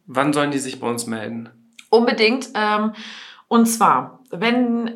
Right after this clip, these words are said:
Speaker 2: also jetzt wirklich an alle, die da jetzt gerade zuhören, ich hoffe, ihr gehört schon zu unserer Community. <laughs> Ähm, es geht wirklich darum, ihr seht etwas, der Welpe gefällt euch nicht. Ihr habt gehört, dass,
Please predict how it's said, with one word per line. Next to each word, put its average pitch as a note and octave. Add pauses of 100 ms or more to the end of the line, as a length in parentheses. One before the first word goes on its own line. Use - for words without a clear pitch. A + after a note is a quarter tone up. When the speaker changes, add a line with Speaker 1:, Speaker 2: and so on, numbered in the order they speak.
Speaker 2:
also G3
jetzt F3+
wirklich G#3
an -
alle, A#3
die G#3+
da G3
jetzt F#3+
gerade F#3
zuhören, E3
ich D3+
hoffe, F3
ihr D3+
gehört D3
schon D#3
zu D#3+
unserer D#3+
Community. D#3+ (280)
<laughs> B3+ (840)
Ähm, A3
es A3
geht A#3+
wirklich A3+
darum, G3+ (280)
ihr G#3
seht G#3+
etwas, -
der F3+
Welpe F#3
gefällt D#3
euch -
nicht. -
Ihr G3+
habt A3+
gehört, A3
dass, -